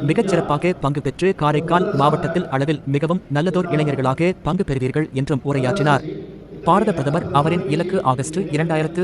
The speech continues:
நாற்பத்தேழு இருந்தாலும் அந்த இலக்கை வெகு விரைவாக ஏற்படுத்தக்கூடிய வாய்ப்பை இளைஞர்கள் கையில்தான் உள்ளது. இந்த நாட்டை கட்டி காக்கின்ற பொறுப்பு இளைஞர்கள் உங்கள் தலையாய கடமையாக இருக்கின்றது. அப்படி இருக்கின்ற காரணத்தினால் தான் இளைஞர் பாராளுமன்ற நிகழ்ச்சிகளை இந்தியா முழுவதும் நடத்தி கொண்டிருக்கிறார்கள்.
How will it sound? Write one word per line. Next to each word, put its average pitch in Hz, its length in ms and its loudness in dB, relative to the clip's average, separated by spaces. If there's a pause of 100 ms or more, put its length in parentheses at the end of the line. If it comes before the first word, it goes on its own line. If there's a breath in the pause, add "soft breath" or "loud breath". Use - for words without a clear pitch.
(160)
நாற்பத்தேழு 160 580 0
இருந்தாலும் 131 400 0 (160)
அந்த 151 180 0 (100)
இலக்கை 180 240 0 (160)
வெகு 151 200 0
விரைவாக 139 420 0 (120)
ஏற்படுத்தக்கூடிய 143 640 0 (160)
வாய்ப்பை 156 280 2 (100)
இளைஞர்கள் 131 420 0
கையில்தான் 135 460 0
உள்ளது. 135 240 2 (760)
இந்த 175 200 4
நாட்டை 185 260 2
கட்டி - 220 0
காக்கின்ற 147 360 0 (100)
பொறுப்பு 165 260 2 (100)
இளைஞர்கள் 131 480 0
உங்கள் 147 240 0
தலையாய 160 320 2 (100)
கடமையாக 135 380 2 (120)
இருக்கின்றது. 127 380 2 (760)
அப்படி 202 280 4
இருக்கின்ற 170 360 -2
காரணத்தினால் 139 560 0
தான் 180 140 2 (100)
இளைஞர் 180 300 2 (100)
பாராளுமன்ற 151 460 4 (100)
நிகழ்ச்சிகளை 151 380 0 (180)
இந்தியா 185 300 2
முழுவதும் 139 320 0 (100)
நடத்தி 156 220 -2
கொண்டிருக்கிறார்கள். 135 600 0